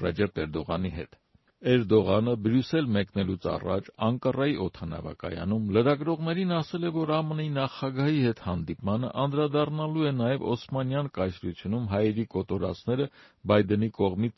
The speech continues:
ցեղասպանություն ճանաչելու թեմային։ Դաշնակից երկրի նման դիրքորոշումը մի հարցի շուրջ, որը նատօի հետ որևէ առնչություն չունի, հայերի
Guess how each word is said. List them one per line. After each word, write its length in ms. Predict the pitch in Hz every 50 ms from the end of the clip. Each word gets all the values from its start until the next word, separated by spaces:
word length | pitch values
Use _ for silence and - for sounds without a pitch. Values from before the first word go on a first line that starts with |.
| - -
ցեղասպանություն 960 | 95 98 87 95 95 - - - - 101 104 95 160 - - 131 127 123 -
ճանաչելու 680 | 101 90 92 98 95 90 - - - 101 104 123 - -
թեմային։ 460 | - 92 92 87 82 85 90 95 - _ _ _ _ - - - _ _ -
Դաշնակից 760 | 156 - 143 170 160 - - 196 202 196 - - 240 208 170 131 110 120
երկրի 400 | 135 147 131 - - 127 147 160 156
նման 360 | 147 143 135 135 143 151 143 123 110
դիրքորոշումը 840 | 120 113 - - - 117 110 117 117 104 - - 139 143 131 113 101
մի 220 | 98 104 113 131 117 95
հարցի 440 | 95 95 101 95 - _ - - 117 95 -
շուրջ, 400 | - - 127 160 147 95 - - - - _ _ _ _ _ _ -
որը 280 | 104 123 123 107 107 98 95 95
նատօի 440 | 98 104 104 - - 107 104 107 104 87 90
հետ 160 | 95 95 85 - - 90
որևէ 460 | 92 101 107 113 107 107 107 87 98 92 87
առնչություն 720 | 95 95 101 95 92 - - - 85 - - - 95 95 90
չունի, 360 | - - 90 92 104 139 143 104 - _ - _ _ _ - -
հայերի 440 | 95 101 101 101 101 92 101 101